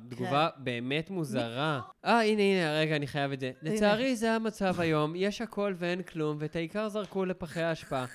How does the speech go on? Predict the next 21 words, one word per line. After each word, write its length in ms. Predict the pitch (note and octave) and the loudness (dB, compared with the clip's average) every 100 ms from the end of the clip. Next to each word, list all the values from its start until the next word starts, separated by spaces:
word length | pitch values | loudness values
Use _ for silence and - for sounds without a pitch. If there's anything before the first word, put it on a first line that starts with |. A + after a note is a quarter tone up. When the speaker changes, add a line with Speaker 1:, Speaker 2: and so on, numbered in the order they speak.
| - - - | -14 -20 -4
Speaker 2:
פעם 240 | G#3+ G#3+ | 0 2
לא 60 | G#3+ | 2
היה 200 | G#3 G3+ | 4 2
כלום, 320 | G3+ G3+ G#3 | 2 2 2
אבל 240 | F#3+ E3+ D#3+ | 2 2 2
היה 220 | E3 F3+ | 2 0
הכל, 280 | F3 F3+ F3 | 0 -2 0
משפחות 460 | D#3+ - D3 F3+ | -2 -6 -4 -4
ביחד, 340 | E3 E3+ D#3+ E3 | 0 0 0 -4
תמיד 280 | D#3+ E3+ F3 | -4 -4 -4
חברים, 420 | F3+ E3 E3 E3 | -6 -4 -4 -4
ידידים 360 | D3 C#3+ E3 D#3+ | -6 -6 -6 -4
שואלים 280 | D3+ C#3+ D3 | -6 -4 -6
בשלומך 340 | - C#3 - | -8 -10 -6
על 200 | C3+ C3 | -6 -4
אמת." 200 | B2 B2 | -4 -6
הוא 440 | - - - - | -10 -18 -16 4
כתב 280 | F#3+ F3+ A3+ | 6 10 10
את 60 | A#3+ | 10
Speaker 1:
אני 80 | G3+ | 10
Speaker 2:
זה, 240 | A3 | 10